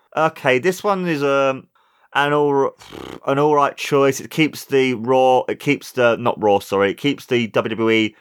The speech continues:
Tag Team Women's Champions on Raw. Um,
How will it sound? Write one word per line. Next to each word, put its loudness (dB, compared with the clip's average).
Tag -2
Team -4
Women's -6
Champions -6
on -4
Raw. 0
Um, 0